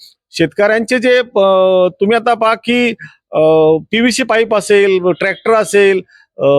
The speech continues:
याच्यावर जीएसटी आकारला जातो. म्हणजे या गोष्टींवर सरकारला लक्ष देणं गरजेचं आहे, त्याच्याकडे आम्हाला लक्ष केंद्रित करावं लागणार आहे, तर शेतकऱ्यांचे प्रश्न मिटणार आहेत. मी आता, अ, मला दोन हजार, अ, युती सरकारच्या काळामध्ये ज्यावेळेस पहिलं युती सरकार आलं होतं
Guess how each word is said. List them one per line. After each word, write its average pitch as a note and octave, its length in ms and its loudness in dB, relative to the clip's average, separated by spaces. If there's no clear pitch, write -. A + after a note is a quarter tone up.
याच्यावर A#3+ 320 0
जीएसटी A3 420 -2
आकारला F#3+ 300 0
जातो. B2 340 -4
म्हणजे F#3 220 0
या G3 200 2
गोष्टींवर B3 560 -2
सरकारला G#3+ 600 0
लक्ष G#3 280 -2
देणं G3+ 320 0
गरजेचं F#3 240 2
आहे, G3+ 100 -6
त्याच्याकडे F#3+ 380 0
आम्हाला F3+ 240 0
लक्ष F3+ 280 -2
केंद्रित F3 380 -2
करावं F3 180 0
लागणार E3 300 0
आहे, D#3+ 220 0
तर A3+ 120 2
शेतकऱ्यांचे F#3+ 540 -2
प्रश्न F#3 300 -4
मिटणार F#3 360 -2
आहेत. F#3 180 0
मी F#3+ 180 -2
आता, G#3+ 460 -2
अ, C#3+ 60 -2
मला G3 220 0
दोन G#3 260 0
हजार, G#3 380 0
अ, E3 380 2
युती F3 240 -2
सरकारच्या G3+ 460 -2
काळामध्ये G3 500 0
ज्यावेळेस F#3 300 -2
पहिलं F#3 260 0
युती G3 240 -4
सरकार F#3 380 -2
आलं E3+ 140 0
होतं D#3 320 -2